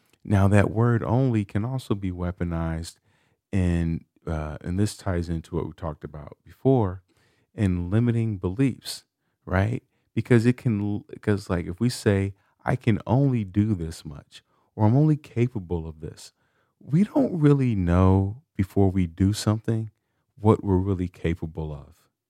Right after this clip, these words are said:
If I do five push-ups, like, I, I'll give you an example. When I did, I do pull-ups. I try to do pull-ups, um, at least once a week.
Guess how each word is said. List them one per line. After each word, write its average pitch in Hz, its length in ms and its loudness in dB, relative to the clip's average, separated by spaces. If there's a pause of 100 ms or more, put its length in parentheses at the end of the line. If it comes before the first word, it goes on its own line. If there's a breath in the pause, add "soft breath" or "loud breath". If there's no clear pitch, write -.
(500)
If - 200 -4
I 147 160 4
do 123 600 2
five 101 600 0
push-ups, - 540 -6
like, 87 160 2
I, 101 60 2
I'll 110 40 0
give 104 220 -10
you 90 180 2 (100)
an - 60 -10
example. 90 580 -2 (260 soft breath)
When 95 120 -6
I 101 80 0
did, 107 240 4 (180)
I 104 80 -2
do 113 160 2
pull-ups. - 720 -4
I 95 60 -4
try 117 180 -2
to 120 100 -4
do 107 140 -2
pull-ups, - 640 -10 (200)
um, 76 440 -14
at 82 100 -10
least 90 360 -6
once 78 320 -12
a - 40 -18
week. - 340 -20